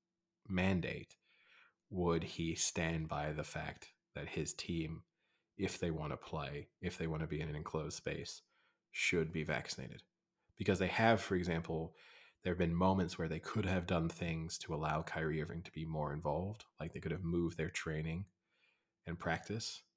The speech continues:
and they decided at a certain point that they weren't gonna do that. That if he didn't wanna, if he wasn't gonna get vaccinated, then they didn't want him to be part of the team. So that would actually be the really interesting scenario.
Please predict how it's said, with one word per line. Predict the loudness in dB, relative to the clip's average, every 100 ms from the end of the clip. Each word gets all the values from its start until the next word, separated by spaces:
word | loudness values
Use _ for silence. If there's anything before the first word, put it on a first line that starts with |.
| _ _ -4
and |
they | -4
decided | -2 -2 0 0 2
at | 0
a | 0
certain | 0 -2 -2
point | -4 -4
that | -2
they | -4
weren't | -2 -2 -2
gonna | -4 -4
do | -4 -4
that. | -6 -8 _ _ _ -10
That | -8
if | -6
he | -2 0
didn't | 0 0
wanna, | 0 0 0 -4 -10 -20 -16
if | -2
he | 2
wasn't | 4 4 2
gonna | 0 0
get | -2 -2
vaccinated, | -2 -4 -4 -4 -4
then | -4
they |
didn't | -4 -2
want | -2 -2
him | -2
to | -4
be | -4
part | -2 -2
of | -4
the |
team. | -8 -8 -8 -10 _
So | -4 -2 -2 -6 -12 -16 -16 -10 2
that | 4
would | 4
actually | 2 2 2
be | 2
the | 2
really | 4 4 6
interesting | 2 2 -2 -2 -4
scenario. | -4 -2 -2 -2 -4